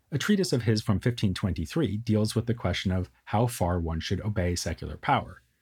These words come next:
Even posing that question sounds daring, if not actually subversive, but this is no manifesto for insurrection. Luther makes a central distinction between worldly affairs and affairs of faith,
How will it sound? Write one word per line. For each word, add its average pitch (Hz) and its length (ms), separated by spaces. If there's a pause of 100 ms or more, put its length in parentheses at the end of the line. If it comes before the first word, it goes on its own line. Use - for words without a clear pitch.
(600)
Even 110 400
posing 143 380
that 82 180
question 85 400
sounds 80 320
daring, 104 580
if 104 140
not 82 200 (100)
actually 87 360
subversive, 113 640 (480)
but 208 120
this 214 160
is 104 160
no 92 220
manifesto 87 720
for 87 200
insurrection. 92 720 (1500)
Luther 165 240
makes 120 240
a 87 60
central 110 360
distinction 120 480
between 95 400
worldly 113 400
affairs 87 520 (200)
and 120 140
affairs 90 320
of 95 100
faith, - 400